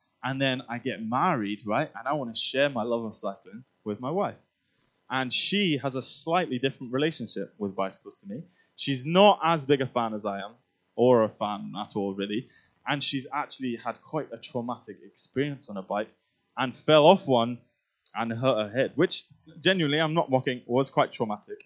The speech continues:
And that's something that we're working through. That's good. Now,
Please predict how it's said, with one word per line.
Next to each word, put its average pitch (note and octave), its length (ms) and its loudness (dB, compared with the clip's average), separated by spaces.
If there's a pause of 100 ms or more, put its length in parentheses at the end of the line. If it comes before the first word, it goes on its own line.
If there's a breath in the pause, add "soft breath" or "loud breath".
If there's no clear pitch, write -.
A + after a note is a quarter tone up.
And G2+ 180 -12 (260)
that's - 180 -6
something G2 380 -8
that F#2 220 -10 (1040)
we're G#2 120 -4
working G2 300 -8
through. A2+ 260 -10 (120)
That's - 140 -18
good. A2 180 -6 (1120 soft breath)
Now, D3 540 6